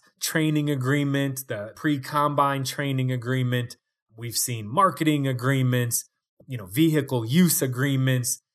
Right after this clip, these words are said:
I mean, there's so on and so forth, training agreements, et cetera. So that's where those agreements are not standard.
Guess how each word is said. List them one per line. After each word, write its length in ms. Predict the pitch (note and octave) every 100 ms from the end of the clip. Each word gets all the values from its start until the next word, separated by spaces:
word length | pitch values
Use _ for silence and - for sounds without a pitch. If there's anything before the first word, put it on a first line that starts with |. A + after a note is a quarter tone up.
| -
I 40 |
mean, 160 | D3+ D3
there's 260 | C#3+ C#3+ -
so 220 | F#3 F3
on 80 | D#3+
and 100 | D3
so 120 | D3+
forth, 240 | G#2+ -
training 420 | - F3+ E3 D#3
agreements, 380 | D3 C#3+ C#3+ C3+
et 80 | B2+
cetera. 340 | - B2+ A#2
So 280 | - D3+ C3 - _ _ _ _ -
that's 420 | E3+ A3 A#3+ -
where 560 | D3+ D3 C#3 C3 C#3 B2
those 300 | D3 F3 E3
agreements 440 | C#3+ D3 D3+ C#3 -
are 340 | D3+ C#3 C3 C3+
not 380 | B2 B2 D#3+ E3
standard. 600 | - - A#2+ G#2+ G2+ G2